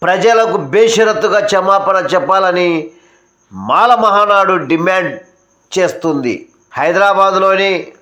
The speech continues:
నూట ఇరవై ఐదు అడుగుల అంబేద్కర్ శిల్ప ప్రాంగణాన్ని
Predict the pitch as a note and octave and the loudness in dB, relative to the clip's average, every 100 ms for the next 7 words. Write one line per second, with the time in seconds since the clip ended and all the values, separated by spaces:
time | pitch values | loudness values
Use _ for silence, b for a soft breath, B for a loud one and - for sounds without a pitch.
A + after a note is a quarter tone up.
0 | A2+ A2 - B2 F3+ G3+ G3 F#3+ F#3+ F3+ | -20 -20 -8 -2 0 0 0 2 2 2
1 | F#3+ F#3 F3+ F3 F#3 F#3 G3 C#3+ G2 - | 0 2 2 2 0 0 0 0 -4 -10
2 | _ _ _ _ _ _ _ - C#3+ F3+ | _ _ _ _ _ _ _ -6 -4 0
3 | G#3 G#3 - - G3+ F#3+ - - - - | 0 0 -6 -4 0 0 -2 -8 -8 -8
4 | - G3 G#3 G#3+ G#3 G3+ - F3+ F#3+ F#3+ | -4 -4 -2 0 -2 -4 -2 -2 0 0
5 | F#3+ F#3 F3+ F#3+ | 0 0 0 -2